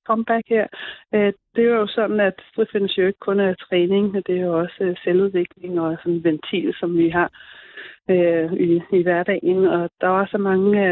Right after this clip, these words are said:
af deltagerne, som simpelthen bare savnede det så meget. Så da en af mine,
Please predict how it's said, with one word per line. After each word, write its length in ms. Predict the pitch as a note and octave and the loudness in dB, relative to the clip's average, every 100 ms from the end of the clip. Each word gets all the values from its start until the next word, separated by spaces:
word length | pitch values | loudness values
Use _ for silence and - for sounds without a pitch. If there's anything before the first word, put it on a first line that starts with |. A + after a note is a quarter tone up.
| E3+ | 0
af 180 | D#3+ E3 - | 0 -2 -2
deltagerne, 560 | F3+ F#3+ G#3+ E3+ E3+ | -4 -2 -2 0 0
som 180 | E3+ E3+ | -2 -6
simpelthen 320 | - - - | -8 -8 -6
bare 200 | - - F3 | -6 -8 -6
savnede 380 | F3+ E3 G3 G3+ | -2 0 0 0
det 160 | F3 - | -4 -4
så 60 | |
meget. 480 | F3+ F3 F3 G3+ G#3 - | -4 0 0 -2 -4 -4
Så 120 | F#3+ | -2
da 160 | F#3 | 0
en 380 | F3+ F#3 - G3+ | 0 0 0 0
af 40 | G3+ | 2
mine, 320 | F#3+ F3+ F3 | 2 4 2